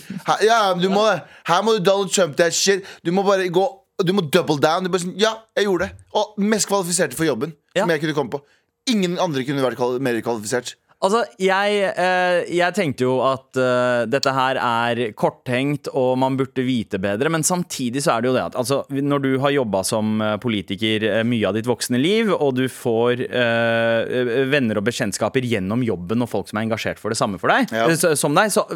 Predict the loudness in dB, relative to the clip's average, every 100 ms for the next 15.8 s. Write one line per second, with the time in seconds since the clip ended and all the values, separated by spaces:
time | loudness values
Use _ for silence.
0 | -10 -4 0 2 2 2 2 2 0 0
1 | -4 0 2 4 2 2 2 2 2 2
2 | -2 -2 -4 -4 -4 -2 -2 2 2 2
3 | -4 _ _ 2 4 4 2 0 2 2
4 | 2 2 2 4 4 4 4 4 4 4
5 | 4 2 -2 -12 -6 -2 -2 -4 -20 -20
6 | _ _ -20 -20 -20 -20 _ 0 2 4
7 | 2 2 -8 0 2 4 2 0 0 2
8 | 2 4 4 4 2 2 4 4 2 2
9 | 2 4 2 2 2 2 2 4 4 4
10 | 4 2 2 2 4 0 2 2 2 2
11 | 2 0 2 0 2 2 2 2 0 0
12 | 0 -2 0 0 0 0 2 2 0 0
13 | 0 0 -2 0 0 0 0 2 2 2
14 | 2 2 0 0 0 2 2 4 4 4
15 | 2 0 -2 0 2 2 0 -2